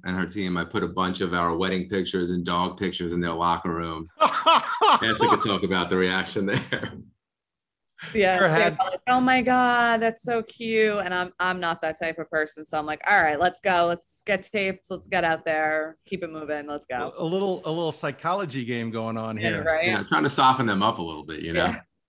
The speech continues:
Speaker 2: Well, and to be
Speaker 1: Uh,
Speaker 2: honest, it seems like she was kinda playing one in the morning too. So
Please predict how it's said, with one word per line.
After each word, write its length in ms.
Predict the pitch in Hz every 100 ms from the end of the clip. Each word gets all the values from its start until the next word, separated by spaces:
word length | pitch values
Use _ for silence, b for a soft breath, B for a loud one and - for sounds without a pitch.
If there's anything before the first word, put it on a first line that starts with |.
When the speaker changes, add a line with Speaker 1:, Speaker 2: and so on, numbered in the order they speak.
| -
Speaker 2:
Well, 160 | 214
and 80 | 202
to 40 |
be 120 | 185 190
Speaker 1:
Uh, 80 |
Speaker 2:
honest, 220 | 190 160 175
it 100 | 147
seems 220 | 170 139
like 100 | 139
she 220 | - 160
was 200 | 143 120
kinda 380 | - 147 127 104 _ _ _ _ -
playing 260 | 160 135
one 160 | 123 123
in 60 | 117
the 80 |
morning 340 | 113 117 107 98
too. 280 | 127 101 -
So 280 | - - 107